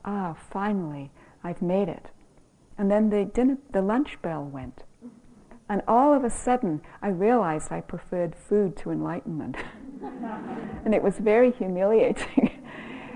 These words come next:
Um, and so f-, I saw this wanting. I wanted the state, I wanted to hold on to this beautiful state, but I also wanted food. And there was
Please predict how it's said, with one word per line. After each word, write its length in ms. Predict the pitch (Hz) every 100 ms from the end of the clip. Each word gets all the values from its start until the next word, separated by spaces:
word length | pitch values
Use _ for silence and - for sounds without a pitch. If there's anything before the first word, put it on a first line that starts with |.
| - -
Um, 340 | 180 170 160 - _ - - -
and 120 | 202
so 160 | - 208
f-, 180 | 208 -
I 100 | -
saw 280 | 208 - 254
this 200 | 226 175
wanting. 760 | 185 190 208 254 294 170 - - - - _ _ _ _ - -
I 80 | 175
wanted 440 | 180 202 233 233
the 60 | -
state, 520 | - - 180 147 220 -
I 80 | -
wanted 380 | 165 170 175 175
to 120 | 175
hold 260 | 165 175 165
on 160 | 160
to 80 | 165
this 180 | 165 151
beautiful 400 | - 160 160 160
state, 360 | - - 151 -
but 80 |
I 100 | 185
also 340 | 175 165 - 190
wanted 400 | 170 143 143 151
food. 520 | - - 247 196 139 - - - - - - - - -
And 160 | 180 175
there 80 | 175
was 160 | 175